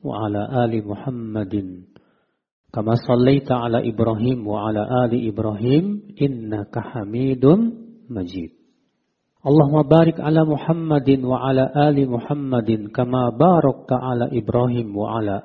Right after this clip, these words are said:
ali Ibrahim innaka Hamidum Majid."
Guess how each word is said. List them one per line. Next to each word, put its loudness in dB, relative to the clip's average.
ali 0
Ibrahim 0
innaka -4
Hamidum 0
Majid." -10